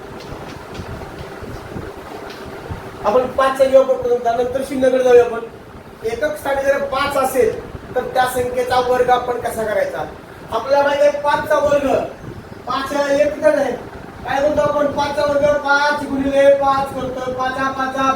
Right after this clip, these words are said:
पंचवीस. परंतु आपण सांगितलं पंचवीसचा वर्ग करा, पंचवीसचा वर्ग. तर सूत्र लक्षात ठेवा,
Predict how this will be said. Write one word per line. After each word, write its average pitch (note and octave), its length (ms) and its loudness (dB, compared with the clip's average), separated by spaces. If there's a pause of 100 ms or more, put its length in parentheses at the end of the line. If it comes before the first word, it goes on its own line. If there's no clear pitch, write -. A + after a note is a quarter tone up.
पंचवीस. C4 840 0 (1080)
परंतु C#4 220 6
आपण D4+ 200 4
सांगितलं D4+ 300 2
पंचवीसचा D#4+ 640 0
वर्ग D#4 240 6
करा, D4+ 420 0 (1700)
पंचवीसचा C4+ 540 4
वर्ग. D#4 320 6 (800)
तर C#4 180 0 (400)
सूत्र D4+ 200 0
लक्षात D#4 280 6
ठेवा, D#4+ 480 2